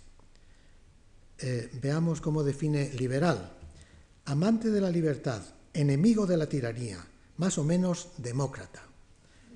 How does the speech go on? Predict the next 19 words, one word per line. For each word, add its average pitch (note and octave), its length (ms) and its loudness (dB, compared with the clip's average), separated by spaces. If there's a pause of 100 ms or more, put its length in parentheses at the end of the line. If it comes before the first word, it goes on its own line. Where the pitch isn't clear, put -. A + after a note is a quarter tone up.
(140)
Pero, C#3+ 280 4
¿cómo G#3 220 6
define F3 360 4
demócrata? C#3+ 680 2 (760)
Amante A#3 480 6
del E3+ 200 4
pueblo A#3+ 520 4 (100)
y D#3 140 2
enemigo G#3+ 720 4
de D3 160 0
la C#3 180 0
tiránima, G#3 720 2
de D#3 140 4
la D3 160 0
tiránica G#3 600 2
dominación D3 840 -2
de C#3 100 0
los A#2+ 180 -4
reyes. C#3 380 0